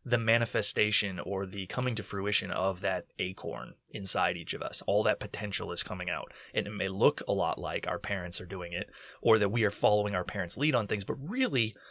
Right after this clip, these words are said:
that was organic to us. That was organic to us as people, and that's why we think the way that we do. And if I have a psychology major out there, especially somebody who's studied Hillman and has an appreciation for this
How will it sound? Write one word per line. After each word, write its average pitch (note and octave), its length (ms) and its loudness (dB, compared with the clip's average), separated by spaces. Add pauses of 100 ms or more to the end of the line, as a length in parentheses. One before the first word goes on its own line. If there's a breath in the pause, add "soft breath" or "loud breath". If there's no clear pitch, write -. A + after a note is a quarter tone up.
(200 loud breath)
that D3 160 8
was C#3 140 2
organic A2+ 480 4
to - 200 -6
us. - 360 -4
That B2 120 4
was B2+ 120 0
organic A2+ 400 0
to G2+ 100 -6
us G#2 180 0
as - 120 -4
people, A2+ 420 0
and G2 100 -4
that's G#2+ 220 0
why F#2 200 -2
we F#2 100 -10
think G2+ 220 -10
the - 100 -12
way F#2 100 -6
that - 140 -12
we - 80 -12
do. - 160 -6 (600 loud breath)
And B2 380 6 (1600)
if F#3+ 160 8
I C#3+ 120 6
have A2+ 180 6
a A2 40 4
psychology G#2 560 4
major F#2+ 280 0
out F#2 120 2
there, G#2 100 2
especially D3 420 4
somebody G2 300 0
who's F2+ 240 2
studied F#2 300 2
Hillman F#2 300 -6
and F2+ 120 -10
has G2+ 160 -4
an F#2+ 80 -8
appreciation F#2+ 580 -4
for F#2+ 180 -6
this - 220 -6